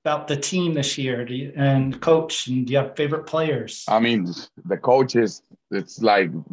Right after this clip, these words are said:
Speaker 2: the most down to earth guy that I've ever met. Between him and Borrego, I mean, I met Borrego and we talked to each other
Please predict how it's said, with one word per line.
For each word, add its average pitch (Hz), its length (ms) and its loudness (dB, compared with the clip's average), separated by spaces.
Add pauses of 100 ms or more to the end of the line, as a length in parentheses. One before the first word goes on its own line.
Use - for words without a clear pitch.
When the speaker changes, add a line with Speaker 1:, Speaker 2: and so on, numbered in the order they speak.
(120)
Speaker 2:
the 98 120 -2
most 98 540 2
down 104 300 0
to 101 200 -6
earth 98 220 0 (120)
guy 95 320 0
that 90 100 -2
I've 85 160 -4 (320)
ever 90 160 -4
met. 87 260 -4 (320)
Between 101 320 4
him 123 180 6
and 123 140 8
Borrego, 98 440 4 (380)
I 92 60 -4
mean, 98 120 0
I 101 100 2
met 101 220 0
Borrego 104 400 0
and 87 120 -4
we 87 100 -2
talked 98 320 -6
to 95 80 -4
each 90 140 -8
other 92 380 0